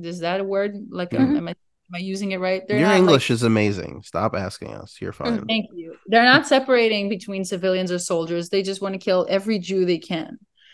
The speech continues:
Speaker 1: or every Israeli they can. We are using our rockets to protect and defend our people. They are using their people to defend their rockets. And you know what's funny? No matter how much aid they get, aid,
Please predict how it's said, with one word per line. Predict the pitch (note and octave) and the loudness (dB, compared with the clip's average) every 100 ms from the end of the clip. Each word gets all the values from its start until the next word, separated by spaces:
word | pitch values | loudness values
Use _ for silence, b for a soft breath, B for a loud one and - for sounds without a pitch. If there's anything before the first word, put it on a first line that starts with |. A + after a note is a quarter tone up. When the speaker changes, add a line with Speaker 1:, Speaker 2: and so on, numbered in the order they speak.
| b _ | b _
Speaker 1:
or | F3+ | 4
every | G3 G3+ G#3+ | 4 4 4
Israeli | G3 F3+ F#3 F3 | 2 2 0 2
they | E3 E3 | 0 -4
can. | - D#3 D#3 F3+ - | -6 -8 -8 -12 -10
We | A3 A3+ C4+ | -4 2 4
are | C4 B3+ | 6 4
using | A3+ A3+ A3+ A#3+ A#3+ | 4 2 0 0 0
our | G#3 G#3 G3+ | 0 2 2
rockets | F#3 F3+ F#3 A#3 A3+ - | 2 2 0 -4 -6 -4
to | G3+ F#3 F3+ - _ | 0 2 2 -2 _
protect | G3+ F#3 G3 F#3+ - | -4 2 2 2 -2
and | - F3 | -4 -4
defend | E3 E3+ F3 | -4 -6 -2
our | D#3+ D#3+ | -2 -2
people. | G3+ F#3+ A#3 A#3+ F#3+ | -2 2 4 4 4
They | F#3 F#3+ | 2 4
are | G3 | 2
using | F3+ F3 E3 E3+ | 2 -2 -2 -2
their | E3+ E3 | -2 -2
people | E3 C4+ B3+ A3 | 0 0 2 0
to | G#3+ F3+ | 2 0
defend | F3 - E3 E3 | 0 -6 -6 -4
their | E3 | -2
rockets. | D#3+ - - - - - _ _ _ _ _ _ _ _ | -4 -6 -12 -16 -14 -16 _ _ _ _ _ _ _ _
And | F#3 G3+ | -2 0
you | A3 | 2
know | B3 | 4
what's | B3 B3 | 4 2
funny? | - A#3+ A#3 | 0 2 4
No | A3 | 2
matter | G#3+ G#3+ | 2 2
how | A3 A#3 | 2 2
much | A#3 A3+ | 0 0
aid | G3+ G#3 | -2 0
they | F3+ G3 | 2 2
get, | F3+ F#3+ F#3+ - F#3+ | 4 2 2 -8 -2
aid, | F3+ F#3+ F#3 | 0 0 0